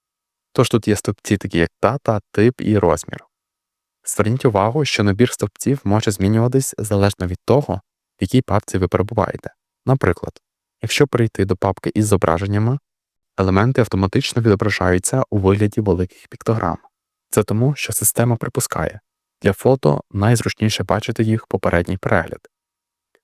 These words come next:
А ось документи можуть відкриватися або в детальному вигляді,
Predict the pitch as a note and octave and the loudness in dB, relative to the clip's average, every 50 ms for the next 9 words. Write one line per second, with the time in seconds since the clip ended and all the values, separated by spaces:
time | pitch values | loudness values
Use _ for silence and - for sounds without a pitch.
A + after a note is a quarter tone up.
0 | _ _ _ _ - - G#2+ A2+ A2 G#2+ A#2 G#2 G2 G2 B2 E3+ F#3+ - B2+ A#2 | _ _ _ _ -2 0 0 0 2 0 0 0 2 2 2 2 0 0 0 0
1 | G#2 F#2 G2+ A#2+ B2 - A#2+ - G#2 - - - F#2+ F#2+ A2+ C#3 - C3 - - | 0 2 0 0 0 -2 -4 -4 -4 -4 -4 -2 -2 0 0 -2 -2 -4 -4 -4
2 | - - - - G2+ F#2+ - - - - - F2+ F#2 F#2+ G2 G#2 G#2+ G#2+ C3 B2+ | -2 -2 -2 0 0 0 0 0 -2 0 0 0 0 2 2 2 2 4 4 4
3 | B2 B2+ B2+ - - C#3 | 4 0 -2 -4 -6 -8